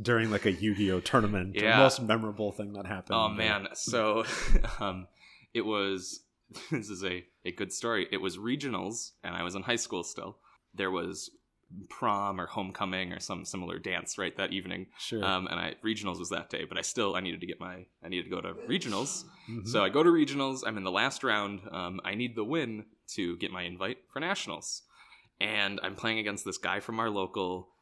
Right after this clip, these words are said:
Speaker 2: um, you know, kind of a grognard type, <laughs> right?
Speaker 1: Sure.
Speaker 2: Um, and I'm sitting there and I'm like, "Hey, dude, I know you already have your invite. I need to go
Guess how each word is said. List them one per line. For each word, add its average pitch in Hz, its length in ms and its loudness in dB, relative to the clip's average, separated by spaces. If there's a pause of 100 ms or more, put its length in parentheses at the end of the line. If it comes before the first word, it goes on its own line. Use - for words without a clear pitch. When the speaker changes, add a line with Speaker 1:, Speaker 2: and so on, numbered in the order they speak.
(220)
Speaker 2:
um, 90 380 -4
you 101 140 -14
know, 87 220 -8
kind 95 200 -8
of 87 100 -8
a 90 80 -12 (140)
grognard 95 600 0
type, 95 320 2
<laughs> 151 40 -8
right? 175 460 6
Speaker 1:
Sure. 131 240 4 (200)
Speaker 2:
Um, 101 400 2 (480)
and 120 80 0
I'm 104 80 0
sitting 143 280 4
there 113 100 4
and 101 80 0
I'm 101 60 -2
like, 87 140 -4 (140)
"Hey, 113 180 2
dude, 101 280 0 (300)
I 107 100 6
know 117 80 4
you 110 140 4
already 98 200 4
have 92 140 0
your 92 100 -2
invite. 101 380 0 (500)
I 104 120 4
need 110 100 2
to 101 80 2
go 95 360 0